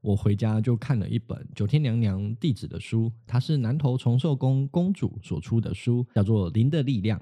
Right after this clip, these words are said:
这一集的节目最后呢，我也会放下这本书的资讯，啊，有兴趣的朋友可以去参考。那看完这本书呢，我发现自己跟灵其实他们是一起在学习一些事情的，他们怎么做，我怎么做，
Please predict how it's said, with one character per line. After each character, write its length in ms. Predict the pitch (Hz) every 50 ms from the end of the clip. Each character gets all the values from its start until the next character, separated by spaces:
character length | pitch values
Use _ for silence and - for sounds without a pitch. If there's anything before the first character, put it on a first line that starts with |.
| - - _ -
这 140 | - 180
一 80 | 185 190
集 160 | - - 117
的 100 | 104 104
节 160 | 101 107 104
目 140 | 104 117 123
最 180 | 117 - 127 120
后 200 | 117 127 120 107
呢， 200 | 101 95 92 87 -
我 100 | - 110
也 80 | 101 87
会 300 | 90 120 117 107 101 95
放 240 | - 123 127 120
下 240 | 104 123 110 98 85
这 140 | - - 120
本 120 | - - -
书 180 | - - 127
的 100 | 120 87
资 240 | - - - 107 107
讯， 180 | 107 - 131 101 - -
啊， 120 | - 101 95
有 140 | 85 82 87
兴 160 | - 139 147
趣 140 | - - 175
的 60 | 120
朋 140 | - 120 110
友 140 | - - - -
可 80 | 113
以 80 | - -
去 300 | - - - 110 92 - -
参 220 | - - 170 190
考。 240 | - - - - - _ _ _ _ _ _ _ _
那 80 | - 180
看 120 | 180 208
完 140 | 202 180 147
这 100 | 143 165
本 220 | 147 139 110 104 98
书 240 | - - 127 120
呢， 180 | 123 120 117 113
我 140 | 107 98 95
发 220 | 95 143 151 165
现 320 | - - 202 180 139 113 -
自 120 | - 185
己 160 | 151 135 117
跟 300 | 92 131 131 131 143 139
灵 260 | 127 110 98 - - - -
其 160 | - - 165
实 140 | 160 - 160
他 140 | 143 170 165
们 120 | 165 127
是 280 | 117 - 147 147 - - _
一 40 | - 220
起 200 | - - - 98
在 300 | - 131 127 117 101 101
学 180 | 107 - 123 131
习 220 | 143 - 135 117
一 20 |
些 220 | 127 - 151 139 143
事 220 | - - 190 131
情 200 | - - - - - - -
的， 200 | - - - - _ _
他 160 | - - 190 208
们 240 | 220 214 165 123
怎 140 | 104 - 104
么 100 | 98 98
做， 420 | 101 - 156 147 120 - - - _ _
我 260 | - 113 113 123 165
怎 140 | 175 - 110
么 100 | - - -
做， 240 | - - 139 - -